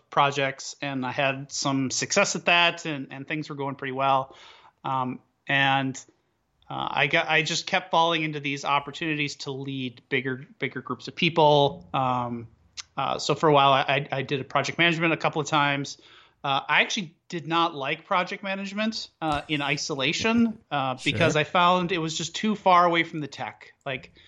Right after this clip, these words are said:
Speaker 1: uh, I need the tech to make things real in my mind. And it's what I ultimately enjoy working on. And so if I get too far away from it, I get stressed and kind of unhappy.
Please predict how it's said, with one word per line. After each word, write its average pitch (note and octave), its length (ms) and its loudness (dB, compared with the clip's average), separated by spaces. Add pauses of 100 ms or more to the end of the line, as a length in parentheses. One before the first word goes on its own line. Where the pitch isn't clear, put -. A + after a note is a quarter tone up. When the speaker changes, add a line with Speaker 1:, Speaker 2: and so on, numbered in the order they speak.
(340)
Speaker 1:
uh, C3 240 -2 (600)
I F3 180 4
need F3+ 400 -6
the F3+ 80 -6
tech F3+ 400 -2
to - 120 -10
make C#3+ 280 -6
things D3+ 420 -4 (140)
real D3 580 -2
in D3 100 -4
my C#3 160 0
mind. D3 520 0 (420)
And G3 460 6 (100)
it's - 360 -2
what E3 320 0
I F#3+ 220 4
ultimately E3+ 600 -6
enjoy C3+ 600 -4
working A#2+ 480 -6
on. - 380 -8 (100)
And C#3 140 0
so D3 180 4
if - 80 0
I E3 80 6
get F#3 180 0
too B3+ 220 0
far F#3+ 260 6
away D#3+ 220 6
from D3+ 180 -6
it, D3 140 -4
I C#3 80 -4
get C3+ 240 -4
stressed - 500 -6
and B2 100 -6
kind A#2 280 -6
of G#2+ 80 -14
unhappy. - 640 -8